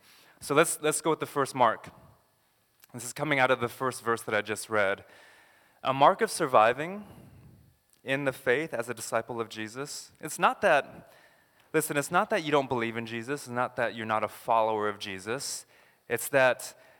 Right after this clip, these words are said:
you're just surviving in it. Like, sure, you, you believe, but you're just,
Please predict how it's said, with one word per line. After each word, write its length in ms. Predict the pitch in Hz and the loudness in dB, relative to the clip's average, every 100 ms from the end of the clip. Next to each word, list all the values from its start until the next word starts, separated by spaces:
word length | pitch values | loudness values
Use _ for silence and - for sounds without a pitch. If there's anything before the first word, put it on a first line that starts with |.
| _ | _
you're 120 | - 127 | -6 -4
just 300 | 139 - - | -2 -4 -4
surviving 720 | 135 110 104 104 101 92 90 | -6 0 2 2 0 -6 -14
in 120 | 92 | -16
it. 180 | 87 - - - - _ _ _ _ _ _ | -16 -16 -20 -20 -20 _ _ _ _ _ _
Like, 120 | 151 | -4
sure, 400 | - - 202 175 | -2 0 2 4
you, 360 | 131 123 123 123 | 2 0 -4 -4
you 160 | 127 139 | -8 -6
believe, 560 | 127 113 98 80 - - _ | 0 0 0 -4 -14 -20 _
but 140 | - 131 | -4 -2
you're 120 | 160 | -2
just, 420 | 175 165 - - | -4 -4 -6 -12